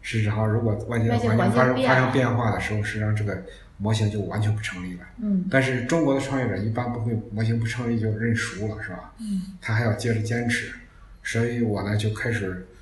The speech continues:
Speaker 1: 第二个动作呢，当然这都不是一年的事儿，都是一个缓慢演，演变的事儿。这就大概到了零，零六年、零八年了，政府就开始搞这个高端人才。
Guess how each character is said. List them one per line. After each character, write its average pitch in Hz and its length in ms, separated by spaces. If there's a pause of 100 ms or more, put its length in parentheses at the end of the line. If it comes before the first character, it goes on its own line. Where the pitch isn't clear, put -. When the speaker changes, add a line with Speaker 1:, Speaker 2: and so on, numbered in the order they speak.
(220)
Speaker 1:
第 131 140
二 123 160
个 104 80
动 107 180
作 92 120
呢， 90 200
当 120 100
然 120 100
这 120 100
都 123 140
不 123 80
是 113 140
一 117 120
年 98 160
的 110 80
事 107 140
儿， 104 80
都 107 100
是 107 140
一 104 40
个 104 100 (260)
缓 - 200
慢 101 120
演， 104 320
演 90 180
变 101 160
的 90 60
事 90 160
儿。 90 100 (320)
这 110 100
就 104 160
大 107 60
概 104 120
到 107 120
了 95 80 (140)
零， 98 180 (120)
零 95 200
六 104 100
年、 90 160
零 95 120
八 98 200
年 90 280
了， 90 80 (340)
政 117 180
府 107 80
就 101 120
开 113 160
始 110 100
搞 92 260
这 101 60
个 98 140
高 113 180
端 113 180
人 101 160
才。 - 380